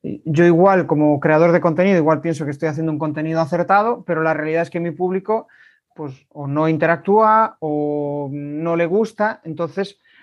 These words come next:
pues, muchas veces es entrar en esa mente, ¿no? En esa, en, en la persona que, que te... Que, que evalúa tu contenido o que lo valora y,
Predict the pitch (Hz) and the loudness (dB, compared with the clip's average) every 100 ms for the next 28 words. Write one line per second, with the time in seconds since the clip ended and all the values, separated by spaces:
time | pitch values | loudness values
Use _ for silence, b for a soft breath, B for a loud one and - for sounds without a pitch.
0 | b _ 165 135 - _ 151 175 202 202 | b _ -6 -6 -16 _ -6 -2 0 2
1 | 190 175 196 196 185 175 175 180 180 180 | 2 4 2 2 0 -2 0 0 0 -2
2 | 175 170 160 147 139 143 180 156 151 147 | -4 -4 -4 -6 -8 -10 -8 -6 -6 -6
3 | 147 131 147 143 160 147 143 165 165 156 | -8 -6 -8 -2 -2 -2 -4 -2 -2 0
4 | 165 160 151 B B _ 160 151 151 143 | 2 2 -2 B B _ -4 -2 -4 -4
5 | - 156 143 _ _ _ - 156 139 147 | -2 -2 -2 _ _ _ -8 -6 -2 2
6 | 175 175 170 175 160 170 196 208 208 214 | 4 4 0 -4 -2 0 0 2 2 0
7 | 160 143 160 151 147 147 180 202 202 226 | -4 -8 -6 -4 -4 0 2 4 2 0
8 | b b b b - 165 160 156 147 143 | b b b b -6 -2 -2 0 -2 -2
9 | 139 139 131 131 | -6 -8 -10 -12